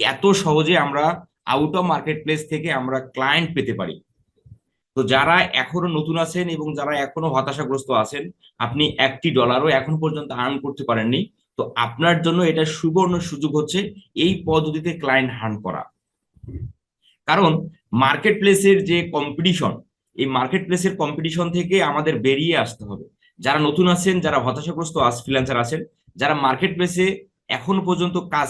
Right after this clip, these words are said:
পাননি, তো মার্কেট প্লেসের আশায় বসে না থেকে আপনি আজকে থেকেই এই টেকনিক ভিডিওর মাধ্যমে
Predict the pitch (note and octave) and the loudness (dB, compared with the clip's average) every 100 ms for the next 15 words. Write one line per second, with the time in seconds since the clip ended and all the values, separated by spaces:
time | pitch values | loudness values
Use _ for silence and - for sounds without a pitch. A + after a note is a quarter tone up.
0 | - B2 A2 F#2 - _ _ - B2 C3 | 0 0 0 -2 -8 _ _ -6 0 0
1 | C3+ G3 G3 F3+ F3+ F#3 - C3+ C3 G3+ | 0 -2 -2 -2 -2 -4 -2 -2 0 -2
2 | G3 D#3 D#3+ C#3+ C3+ C#3+ F#3 - _ - | -2 -2 -4 -4 -4 -4 -6 -8 _ -6
3 | B2 D3+ E3+ E3+ - - - G3 F3+ D#3+ | -4 0 0 0 0 0 2 2 4 2
4 | A2+ - - _ D#3+ G3 G#3+ F3+ F3 F3 | 0 -2 -14 _ 6 6 6 2 0 -2
5 | D3+ C3+ C#3+ D#3+ D3 A#2+ A#2 D3+ F#3 | -2 -4 0 0 0 -4 -4 -4 -4